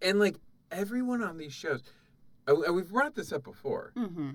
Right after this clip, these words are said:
Speaker 1: but it seems like everybody on these shows are so ready to have ghosts be
Speaker 2: <laughs>
Speaker 1: one of the suspects.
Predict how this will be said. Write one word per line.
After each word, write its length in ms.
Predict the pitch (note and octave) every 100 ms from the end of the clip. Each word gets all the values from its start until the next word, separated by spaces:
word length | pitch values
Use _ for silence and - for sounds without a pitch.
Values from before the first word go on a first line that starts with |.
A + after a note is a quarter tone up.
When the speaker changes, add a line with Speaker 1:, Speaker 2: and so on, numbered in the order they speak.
| -
Speaker 1:
but 100 | F#3
it 100 | F#3+
seems 240 | A#3 B3+
like 140 | A#3 -
everybody 480 | C3 C3+ E3 F3 F3
on 140 | D#3 D3
these 180 | C#3
shows 340 | B2+ G#2+ G#2+ -
are 100 | B2
so 480 | B2 - - B2+ D3+ C#3+
ready 440 | A2 F2+ F2 E2+ _ _ _ _ -
to 100 | A#2+
have 480 | A#2 B2 G#2+ G2+ -
ghosts 720 | A2+ A2 G2 - - - - - -
be 320 | F4 C#4 C4+
Speaker 2:
<laughs> 20 | -
Speaker 1:
one 180 | A#2+
of 120 | A#2 -
the 80 | G#3
suspects. 760 | - - - - - - -